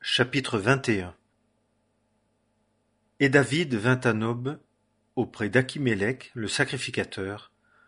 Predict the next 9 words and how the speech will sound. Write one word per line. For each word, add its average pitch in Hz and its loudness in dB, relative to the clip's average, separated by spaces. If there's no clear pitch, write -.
et 117 6
Akhimelech 131 4
trembla 113 0
en 117 -4
rencontrant 104 -4
David, 95 -6
et 104 -2
lui 107 -4
dit, « 123 -2